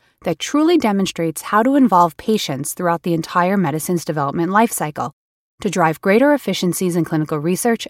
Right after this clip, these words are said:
and trials. The program has been designed with input from our dedicated advisory board, comprised of pharma, biotech, patient advocacy, and F D A, who has helped guide the research to show the market best practices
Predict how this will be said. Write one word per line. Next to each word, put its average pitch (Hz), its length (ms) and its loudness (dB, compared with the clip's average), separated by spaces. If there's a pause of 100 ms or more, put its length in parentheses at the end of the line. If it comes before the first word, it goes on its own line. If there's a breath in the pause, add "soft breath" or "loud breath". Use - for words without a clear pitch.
and 190 160 0
trials. 131 580 -4 (1160)
The 220 100 0
program 359 460 2
has 247 180 2
been 196 160 2
designed 170 400 0
with 160 160 -10
input 233 460 0
from 170 160 0
our 160 100 0
dedicated 240 540 4
advisory 175 500 0
board, 143 400 -6 (380)
comprised 254 500 2
of 190 80 -4
pharma, 214 480 2 (400)
biotech, 175 520 0 (500)
patient 247 380 2
advocacy, 170 640 -4
and 175 160 -6
F 208 200 -2
D 269 180 0
A, 156 260 -2 (640)
who 269 100 2
has 262 120 4
helped 320 340 2
guide 202 260 2
the 185 80 -2
research 180 540 -2
to 185 100 -6
show 254 300 2
the 269 80 2
market 165 440 0
best 226 280 0
practices 170 680 -2